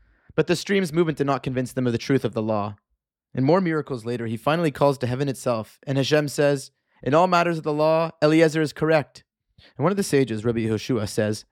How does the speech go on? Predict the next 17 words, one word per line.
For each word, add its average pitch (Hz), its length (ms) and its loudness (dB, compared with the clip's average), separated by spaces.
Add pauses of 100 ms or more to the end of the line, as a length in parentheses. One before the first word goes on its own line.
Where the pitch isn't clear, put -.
(260)
"Lo 156 320 4
vashamayim 131 640 -4
hi, 101 240 -6 (280)
the 127 100 0
Torah 160 320 2
is 127 100 -4
not 131 160 0
in 120 80 -4
heaven," 101 420 -6 (520)
as 113 140 -4
Moshe 135 460 0
said 113 240 -4
to - 80 -10
Bnei 117 220 0
Israel, 117 540 -4 (100)
telling 117 360 -2
them 113 360 0